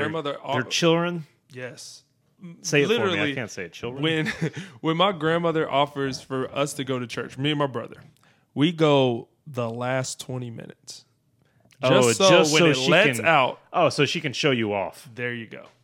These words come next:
Speaker 2: Okay, you're there f-, you're there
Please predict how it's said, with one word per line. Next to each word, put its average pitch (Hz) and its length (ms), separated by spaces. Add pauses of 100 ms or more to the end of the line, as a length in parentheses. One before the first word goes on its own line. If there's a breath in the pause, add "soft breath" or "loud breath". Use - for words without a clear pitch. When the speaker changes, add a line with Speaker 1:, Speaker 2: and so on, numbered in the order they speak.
(520)
Speaker 2:
Okay, 104 220
you're 135 180
there 143 200
f-, 139 140 (320 soft breath)
you're 123 160
there 131 720